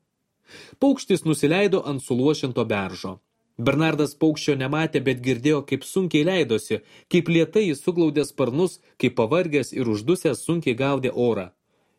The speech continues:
Nekvėpuodamas Bernardas žiūrėjo ten, kur turėjo būti paukštis. Kartais atrodydavo, kad tarp šakų ir lapų jis mato kažką pilka, tačiau greitai suprasdavo, jog tai tik mirguliavimas nuo tamsos pavargusiose akyse.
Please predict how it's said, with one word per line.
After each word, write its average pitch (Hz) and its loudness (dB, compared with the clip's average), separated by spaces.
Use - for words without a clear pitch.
Nekvėpuodamas 139 2
Bernardas 135 0
žiūrėjo 127 2
ten, 170 0
kur 127 0
turėjo 147 2
būti 151 2
paukštis. 123 -2
Kartais 226 2
atrodydavo, 156 2
kad - 0
tarp 113 -2
šakų 175 0
ir 123 0
lapų 151 0
jis 117 -6
mato 151 0
kažką 113 -4
pilka, 208 2
tačiau 226 2
greitai 214 2
suprasdavo, 180 0
jog 139 0
tai 190 2
tik - -4
mirguliavimas 151 0
nuo 127 0
tamsos 151 -2
pavargusiose 127 -2
akyse. 107 -2